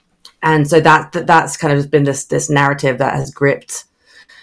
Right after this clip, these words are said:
the far right and the fringes for the last, you know,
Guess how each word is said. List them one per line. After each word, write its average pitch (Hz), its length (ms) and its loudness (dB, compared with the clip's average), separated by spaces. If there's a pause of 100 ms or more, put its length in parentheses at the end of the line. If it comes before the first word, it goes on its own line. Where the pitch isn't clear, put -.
(180)
the 151 80 0
far 143 260 0
right 131 140 -2
and - 80 -6
the - 80 -8
fringes 127 460 -2
for 127 180 -2
the 120 60 -2
last, 120 640 -2
you 147 80 -4
know, 147 300 -6